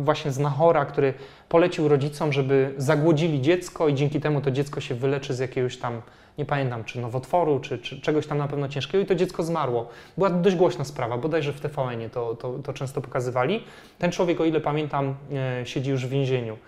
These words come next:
Natomiast w tym środowisku coachowskim nie słyszałem o tego typu sytuacjach. Słyszałem o tego typu sytuacjach wśród psychoterapeutów, gdzie psychoterapeuta podejmuje się naprawdę, e, niekiedy rozmawiania na temat dużych traum,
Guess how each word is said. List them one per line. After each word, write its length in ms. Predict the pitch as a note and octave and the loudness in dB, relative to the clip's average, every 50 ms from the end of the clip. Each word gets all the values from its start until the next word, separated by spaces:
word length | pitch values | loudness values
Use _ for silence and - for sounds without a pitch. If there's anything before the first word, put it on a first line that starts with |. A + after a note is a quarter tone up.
| - - - - - - - _ | -20 -20 -20 -20 -20 -20 -10 _
Natomiast 360 | - C#3 C#3+ D#3 E3 E3 D3+ D#3 | -4 -2 0 0 0 0 0 0
w 40 | |
tym 120 | - E3 D3 | -2 -2 0
środowisku 440 | - E3 D3+ D#3 D#3 D3+ - E3 D3+ | 2 0 0 0 -2 -2 -4 -4 0
coachowskim 720 | - D#3 D3+ - - D3 C#3+ - - D#3+ D#3+ F#3+ G#3+ G#3+ - - - - _ _ - _ _ _ _ _ _ - | 2 2 2 2 0 -2 -2 -2 -2 0 0 0 -2 -4 -8 -14 -20 -20 _ _ -20 _ _ _ _ _ _ 0
nie 180 | D3 D3+ F3 D3+ | 2 2 2 2
słyszałem 540 | - - E3 - - G#3+ B3+ C4 F3+ D3 | 0 0 0 2 2 2 2 2 2 2
o 60 | C#3 C3+ | 0 0
tego 200 | - D3 C#3+ C#3+ | 0 0 2 2
typu 200 | D3+ C#3 - C3+ | 0 -2 -4 -4
sytuacjach. 480 | - C#3+ B2+ - C3 C3 C3 G3+ F#3 | -2 -4 -2 0 -2 0 -2 -4 -4
Słyszałem 360 | - - D3 - G#3 G3+ F3 | -4 -4 -4 -2 0 0 -2
o 40 | D#3 | 0
tego 180 | - D#3 D3 D3 | 0 0 0 0
typu 180 | D#3 C#3 - | 0 -2 -4
sytuacjach 500 | C3+ - D3 B2+ C#3+ C3+ C#3 C#3 - C#3 | -6 -6 -4 -2 0 0 0 0 -2 -6
wśród 260 | - - D#3 D3 - - | -4 -2 -2 -2 -4 -8
psychoterapeutów, 840 | - - - D3 C#3 C#3 C#3+ C3 B2+ B2+ C3+ A#2 A2 - - A2 - - - _ _ - - - - - - - | -10 -4 -4 -4 -2 -2 -4 -4 -4 -2 -2 -4 -4 -4 -8 -12 -14 -14 -20 _ _ -20 -20 -20 -20 -20 -8 -2
gdzie 100 | C3+ D3 | -2 -2
psychoterapeuta 680 | - - E3 D3+ D#3+ D#3 D#3+ D3+ C#3+ D3 D#3 D3+ D#3+ C#3+ | 0 2 2 2 2 2 2 2 2 2 2 2 0 0
podejmuje 460 | - D3+ C#3+ D3 D3 D3 D#3 D#3+ D3 | 0 4 4 4 6 4 4 2 0
się 140 | D3 D3 C#3+ | -2 -2 -4
naprawdę, 580 | C#3 C3 D#3+ D#3+ E3 D3+ C#3 C#3+ C3+ B2+ B2 B2 - - - - - - - _ | -2 0 2 2 2 2 2 2 2 0 -2 -6 -12 -18 -20 -20 -20 -20 -16 _
e, 480 | C#3 C3 C3 B2+ B2 B2 B2+ B2 B2 B2 - - - | -6 -4 -2 0 0 0 0 -2 -2 -6 -8 -6 -2
niekiedy 640 | C#3+ C#3+ C#3 D3 D#3+ C#3+ C#3+ D3 D3 C#3+ C#3 C#3 - - - - - _ _ _ _ _ _ _ _ _ _ _ _ _ _ | -2 -2 0 0 0 2 6 6 6 6 4 2 -4 -10 -18 -20 -20 _ _ _ _ _ _ _ _ _ _ _ _ _ _
rozmawiania 500 | - D3+ C#3 C3+ D3+ C#3+ D#3 D#3 D#3 D3+ | 2 2 2 4 4 4 4 4 4 2
na 60 | C#3+ C#3+ | 0 0
temat 220 | D3 D3 D3 C#3 | 0 0 0 2
dużych 340 | C3 D3+ C#3+ D3 C#3 - - | 2 2 2 0 -2 -4 -2
traum, 400 | - - D3 C#3 D3 E3 F#3 G3+ | 0 2 2 4 4 2 0 -2